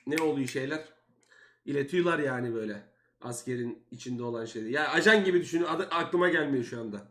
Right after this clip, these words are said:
<clears throat> İstihbarat şube. Abi story atmışız. Önümüzde plastik bardak var. İşte lahmacun söylemişiz yine koğuşa. Ananı sikeyim, bir şey hakikaten ya. <laughs> Yok abi. Lan vallahi dışarıdan yediğim gün sayısı daha fazladır yani.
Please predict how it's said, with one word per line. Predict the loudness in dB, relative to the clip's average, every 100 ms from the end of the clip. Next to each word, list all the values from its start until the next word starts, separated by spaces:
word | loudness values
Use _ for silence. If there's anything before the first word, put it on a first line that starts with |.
| -6 -4 -4
<clears throat> | -10 _ -6
İstihbarat | -4 4 8 10 8 6
şube. | 2 2 -4 -20 -20 -20 -20 _ -20 -20 -20 -20 -20 -20 -20 -20 _ _ _ 4
Abi | 6 6
story | 4 6 10
atmışız. | 8 6 2 0 -2 -2 4
Önümüzde | 6 6 4 4
plastik | 6 6 4 4
bardak | 4 6 4 2
var. | -2 -4 -18 _ _
İşte | -6 -2 2
lahmacun | 4 8 8 8 6
söylemişiz | 6 6 6 2 -2
yine | 2 2
koğuşa. | 4 0 0
Ananı | -2 -4 -6
sikeyim, | -6 -8 -10 -4
bir |
şey | 2
hakikaten | 4 6 6 6 6
ya. | 6 6 6
<laughs> | 4 4 2 -4
Yok | 4 6 8
abi. | 8 6 6 0 -2 0 2 2 4
Lan | 6 8
vallahi | 10 10 10
dışarıdan | 8 6 8 8
yediğim | 8 4 2
gün | 2
sayısı | 4 4 4
daha | 4 6
fazladır | 6 2 0 -4
yani. | -6 -6